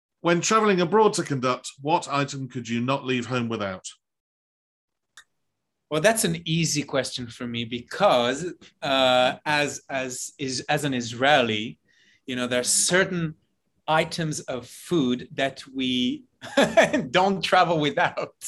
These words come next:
Speaker 1: Right.
Speaker 2: I have to say, uh, and, and I am particularly, um, a,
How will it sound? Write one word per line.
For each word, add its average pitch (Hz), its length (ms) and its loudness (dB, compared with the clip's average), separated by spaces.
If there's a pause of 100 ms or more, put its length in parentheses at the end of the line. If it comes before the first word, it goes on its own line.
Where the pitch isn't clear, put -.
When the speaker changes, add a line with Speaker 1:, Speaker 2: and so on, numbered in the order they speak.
(100)
Speaker 1:
Right. 202 600 2
Speaker 2:
I 143 140 4
have 151 240 4
to 156 120 -2
say, 123 460 0
uh, 123 480 2
and, 131 360 -4
and 127 340 -4 (160)
I 143 180 0
am 160 440 0 (200)
particularly, 123 1160 -4 (640)
um, 117 720 -6 (340)
a, 120 240 -8